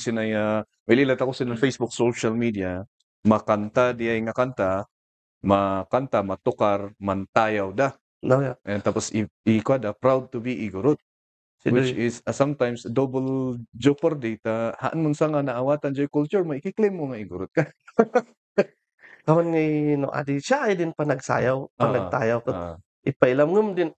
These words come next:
Speaker 2: appropriateness ni
Speaker 1: Appropriateness,
Speaker 2: mga
Speaker 1: yes, tama.
Speaker 2: di, umno ay maitayawan, no, ay ag din jang sa di music ta ko.
Speaker 1: Mm-mm, mm-mm.
Speaker 2: Ayun.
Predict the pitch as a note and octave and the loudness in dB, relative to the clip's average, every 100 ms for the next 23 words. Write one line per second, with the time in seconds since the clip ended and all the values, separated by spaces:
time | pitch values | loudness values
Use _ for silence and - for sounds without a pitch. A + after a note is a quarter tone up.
0 | _ D#3 D#3+ - F3 E3+ D3 C#3+ B2 A2 | _ -2 0 -2 -4 0 -2 0 -2 2
1 | C#3 B2+ A#2 A2 G#2 A2+ A#2+ A#2+ A2+ F#2 | 2 2 -2 -2 0 -2 -2 0 0 -2
2 | - F2+ E2+ E2+ E3 F3+ E3 _ _ _ | -4 -4 -4 0 2 2 0 _ _ _
3 | _ _ _ _ - G#3+ A#3 A#3+ B3 - | _ _ _ _ 0 2 2 2 2 2
4 | G3+ G3 E3+ - E3 E3+ F3+ E3 D3 D3 | 0 0 -2 0 0 2 2 2 2 2
5 | D#3 C#3+ C#3+ C3+ C3 C#3 C3 C3 B2+ D3+ | 2 2 0 0 0 0 0 0 0 -2
6 | C#3 B2 A2+ G#2+ - A2 - A2+ A2+ F2+ | -4 -2 -2 -4 -6 -6 0 0 0 -4
7 | - F#2+ C#2 D#2+ - - C#3 A#2 | -8 -8 -8 -12 -12 0 0 0